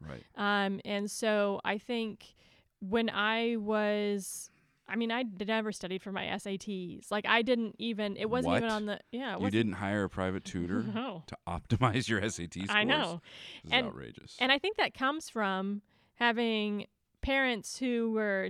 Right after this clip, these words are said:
Speaker 2: devoted Christians and in ministry and who were just sort of like, you know, do serve the Lord in whatever capacity that looks like, um, and, you know, work hard and stuff, but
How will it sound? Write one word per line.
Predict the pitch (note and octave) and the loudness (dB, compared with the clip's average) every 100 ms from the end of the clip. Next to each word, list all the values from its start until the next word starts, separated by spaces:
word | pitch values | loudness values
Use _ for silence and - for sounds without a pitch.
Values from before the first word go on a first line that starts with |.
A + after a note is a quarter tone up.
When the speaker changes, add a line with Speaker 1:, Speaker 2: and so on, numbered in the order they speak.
| - | -2
Speaker 2:
devoted | A#3+ A3+ C#4 C4 | 0 2 0 -2
Christians | B3+ B3+ - F#3 F#3 F#3+ G3 G3+ G3+ - _ _ _ - | 0 0 -2 -2 -2 0 0 -2 -4 -10 _ _ _ -2
and | A3 G#3+ | 0 2
in | B3 B3 | 2 2
ministry | G#3+ C4 - - F#3+ F#3+ F#3 F#3+ - _ _ _ _ _ | 2 0 -2 -2 0 2 2 0 -6 _ _ _ _ _
and | - G#3+ | -6 -2
who | A3+ | 0
were | A3 | -2
just | A3 | -4
sort | A3 G#3 | -6 -6
of | F3+ | -4
like, | G3 F#3 - - | -4 -4 -8 -10
you | A3+ | -8
know, | D4 F#3+ A3+ G3+ F3+ F#3 | -4 -6 -6 -8 -14 -8
do | G#3+ B3 G#3 - | -6 -6 -8 -12
serve | - A3+ A#3+ | -2 -2 0
the | A3+ | 2
Lord | F#3+ G3+ B3 C4+ B3+ - - - | 2 2 2 0 -4 -8 -12 -6
in | G3 G3 | -4 -2
whatever | G3 G3 G#3+ A3+ | 2 2 2 0
capacity | G#3+ G#3+ G3 G#3 A#3+ A3+ | 0 2 2 2 0 0
that | E3+ | 0
looks | F3+ G#3+ - | -2 -4 0
like, | C4 C4 C4 - - - - - - | 2 2 0 -6 -20 -20 -20 -16 -4
um, | G3 F#3+ F3+ F3 F3 - _ - _ _ A3 | -2 0 -2 -4 -6 -10 _ -20 _ _ -2
and, | G#3+ G#3 G3+ G3 G3 - | 2 2 2 0 -4 -4
you | A3 E4 | 0 2
know, | G#3+ | 2
work | F#3+ E4 G#3+ | 2 0 2
hard | F#3+ D4+ F4 | 0 2 0
and | G3+ F3+ | -2 -4
stuff, | - D#3+ F3 - - | -4 -2 -2 -4 -2
but | F#3 | -2